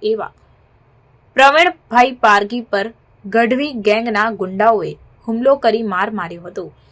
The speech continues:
શહેરા તાલુકામાં ગઢવી ગેંગના અસામાજિક તત્વોની મસીહા પોલીસ જ હોય તેવું જણાઈ રહ્યું છે. આદિવાસી યુવક પર ગઢવી ગેંગના ગુંડાઓનો હુમલો છતાં પોલીસ ફરિયાદીને ધમકાવવા અને નબળી કલમો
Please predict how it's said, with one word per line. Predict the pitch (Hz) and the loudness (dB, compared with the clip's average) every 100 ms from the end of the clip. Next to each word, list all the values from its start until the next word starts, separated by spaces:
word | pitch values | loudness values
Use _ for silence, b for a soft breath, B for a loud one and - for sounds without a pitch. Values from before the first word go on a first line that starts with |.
| b b | b b
શહેરા | - 254 247 277 294 | -4 0 4 4 4
તાલુકામાં | 285 226 226 220 233 220 | 2 0 0 0 0 0
ગઢવી | 190 202 233 | -2 -4 -4
ગેંગના | 202 190 208 190 202 | -6 -6 -6 -4 -4
અસામાજિક | - 220 226 196 190 202 202 | 0 -2 -2 -6 -6 -8 -8
તત્વોની | 185 190 208 196 202 | -8 -6 -8 -8 -10
મસીહા | 185 170 202 208 214 | -12 -10 -8 -8 -10
પોલીસ | 214 180 190 202 | -10 -10 -8 -8
જ | 185 | -8
હોય | 170 190 226 | -8 -8 -6
તેવું | 214 226 | -4 -6
જણાઈ | 202 180 185 | -8 -12 -10
રહ્યું | 196 175 175 | -10 -12 -14
છે. | - 190 - _ b b b | -12 -10 -12 _ b b b
આદિવાસી | 233 233 269 277 339 320 | 0 2 4 2 2 0
યુવક | 311 302 - | 4 4 4
પર | 285 285 | 2 4
ગઢવી | 294 233 233 254 277 | 4 0 0 -2 -6
ગેંગના | 220 214 233 226 208 226 202 | -2 -2 -2 -2 -2 -2 -6
ગુંડાઓનો | 180 185 202 220 202 | -10 -2 -2 -2 -6
હુમલો | 190 185 196 202 | -10 -10 -6 -6
છતાં | - 180 220 214 | -8 -8 -6 -6
પોલીસ | - 190 202 - | -6 -6 -6 -8
ફરિયાદીને | 180 175 185 202 214 208 | -14 -10 -10 -8 -8 -8
ધમકાવવા | 202 170 170 196 202 214 | -10 -14 -8 -6 -4 -4
અને | 196 | -6
નબળી | 185 180 202 208 | -12 -8 -6 -6
કલમો | 190 185 196 233 | -8 -10 -12 -14